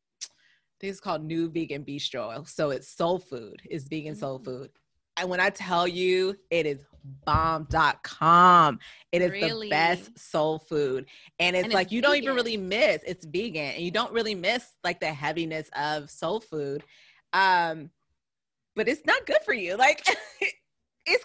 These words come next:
Speaker 2: That's
Speaker 1: clearly not nutrients, you
Speaker 2: Right.
Speaker 1: know?
Speaker 2: Those are sometimes foods. And I think I've said this
Speaker 1: Mm-hmm.
Speaker 2: before in, like, other episodes. I used to listen to this older podcast.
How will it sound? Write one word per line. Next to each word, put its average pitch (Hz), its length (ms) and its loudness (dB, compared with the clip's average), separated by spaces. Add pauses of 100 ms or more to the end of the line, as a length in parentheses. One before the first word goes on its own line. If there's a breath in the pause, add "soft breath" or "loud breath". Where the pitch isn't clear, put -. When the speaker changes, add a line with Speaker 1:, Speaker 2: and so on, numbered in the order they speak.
Speaker 2:
That's 330 380 2
Speaker 1:
clearly 339 580 -2
not 170 220 -8
nutrients, 151 680 -12
you 220 60 -10
Speaker 2:
Right. 202 220 0
Speaker 1:
know? 269 220 0
Speaker 2:
Those 339 240 2
are 339 160 2
sometimes 233 960 -6
foods. 117 320 -14
And 226 80 -2
I 262 40 2
think 349 220 -4
I've 339 140 0
said 240 260 -2
this 254 140 -6
Speaker 1:
Mm-hmm. - 100 -16
Speaker 2:
before 196 260 -4
in, 190 80 -4
like, 180 220 -8
other 185 240 -4
episodes. 185 420 -10
I - 60 -6
used 226 240 -6
to 220 80 -10
listen 208 300 -8
to 202 100 -14
this 180 260 -14
older 185 280 -8
podcast. 175 600 -10